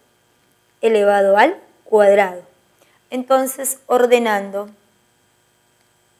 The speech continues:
nos queda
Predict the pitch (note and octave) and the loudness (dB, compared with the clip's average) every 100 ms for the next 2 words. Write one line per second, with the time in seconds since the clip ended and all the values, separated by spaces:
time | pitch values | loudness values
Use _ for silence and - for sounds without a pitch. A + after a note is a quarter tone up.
0 | _ _ _ _ _ _ _ _ _ _ | _ _ _ _ _ _ _ _ _ _
1 | _ _ _ _ _ _ _ _ _ _ | _ _ _ _ _ _ _ _ _ _
2 | _ _ _ _ _ _ _ _ _ _ | _ _ _ _ _ _ _ _ _ _
3 | _ _ _ G#3 G3+ - A3+ G3+ F#3+ G3+ | _ _ _ -14 -14 -2 2 2 2 -2
4 | D4 | -4